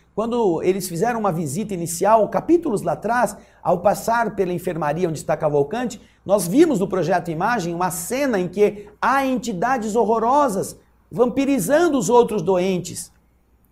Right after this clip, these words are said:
O Bonifácio está mantendo o Cavalcante protegido, mas os outros estão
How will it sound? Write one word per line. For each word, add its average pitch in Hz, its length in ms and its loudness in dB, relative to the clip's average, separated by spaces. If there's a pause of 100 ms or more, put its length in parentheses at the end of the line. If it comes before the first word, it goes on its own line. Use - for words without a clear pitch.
(240)
O 208 80 -2
Bonifácio 254 600 4
está 262 180 0
mantendo 247 580 0
o 151 80 -2
Cavalcante 185 540 0
protegido, 202 600 -2
mas 147 340 -6
os 170 200 -4
outros 254 340 4
estão 220 460 -4